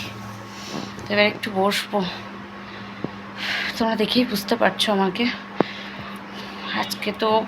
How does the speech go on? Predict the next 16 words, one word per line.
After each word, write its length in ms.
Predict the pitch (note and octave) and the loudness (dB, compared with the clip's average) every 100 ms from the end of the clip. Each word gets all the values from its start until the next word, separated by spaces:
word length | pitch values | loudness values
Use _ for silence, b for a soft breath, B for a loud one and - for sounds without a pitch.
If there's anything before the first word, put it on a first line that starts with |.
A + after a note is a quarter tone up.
| G#3 | 4
ভাত 180 | F#3+ G3+ - | 8 8 6
খেতে 220 | A3 A#3 | 2 2
তিনটে 420 | A#3 A3 G#3 A3+ | 2 2 2 4
দশ 360 | G#3 G3+ G3+ - | 12 12 12 8
পনেরো 260 | G#3+ G#3 G#3 | 2 4 4
বেজে 260 | G#3 G3 G3 | 4 4 4
গেছিলো। 460 | F#3 - G3+ A3 - - - - - - - - B B B - | 2 0 -4 -4 -6 -8 -10 -10 -10 -10 -10 -10 B B B -4
তারপরেও 420 | - F#3+ G#3+ G#3+ A#3 | 2 4 6 6 4
কিছু 260 | A#3 - | 2 2
কাজ 260 | - F#3 F#3 F#3 | 8 8 8 4
ছিল, 400 | - F#3+ F3+ F3+ | 0 0 0 8
জামা 260 | F#3 F#3+ | 10 10
কাপড়গুলো 500 | F#3+ F#3+ F#3 F3+ F#3 | 6 0 -2 -2 -2
সব 160 | F#3+ G3 - | 0 0 0
তুলে 200 | F#3+ F#3 | 2 4
রেখেছিলাম, 580 | G3 G#3 G3+ G#3 G#3 | 4 2 -2 0 0